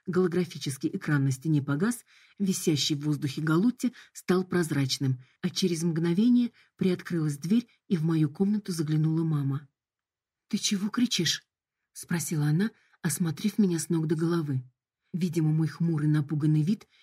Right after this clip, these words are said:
её всё-таки впечатлил, потому она спросила: «Что-то случилось?» «Нет», ответила я спокойнее. «С Леркой по телефону говорила. Ты же знаешь,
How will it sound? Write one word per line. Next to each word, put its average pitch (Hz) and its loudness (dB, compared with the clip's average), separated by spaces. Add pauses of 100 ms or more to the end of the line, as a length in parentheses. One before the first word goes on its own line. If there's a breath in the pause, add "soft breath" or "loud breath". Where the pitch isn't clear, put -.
(180 soft breath)
её 165 0
всё-таки - -4
впечатлил, 165 -2 (300 soft breath)
потому 165 0
она 185 0
спросила: 147 -4 (460)
«Что-то - -6
случилось?» 208 0 (1080)
«Нет», 185 0 (540)
ответила 147 -2
я 147 0
спокойнее. 151 -2 (480 soft breath)
«С - -6
Леркой 214 2
по 185 0
телефону 196 0
говорила. 151 -2 (520)
Ты 254 2
же 214 2
знаешь, 233 2